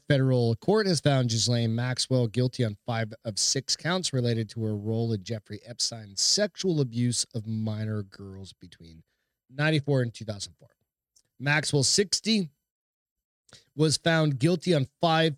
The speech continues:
federal charges: sex trafficking of minor, transporting a minor with the intent to engage in criminal sexual activity, and three related accounts,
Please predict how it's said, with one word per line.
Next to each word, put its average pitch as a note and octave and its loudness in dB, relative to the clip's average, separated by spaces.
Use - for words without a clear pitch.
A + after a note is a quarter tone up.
federal D3 2
charges: C#3 0
sex - 0
trafficking D#3 0
of A#2+ -2
minor, B2 0
transporting C3+ -2
a B2 0
minor A2+ -2
with A2+ -20
the B2 0
intent A#2 -2
to B2+ 0
engage G#2+ 0
in G2+ -4
criminal G#2 -2
sexual - -6
activity, G#2+ -8
and E2+ -12
three D3+ 4
related A#2+ 0
accounts, G2 -14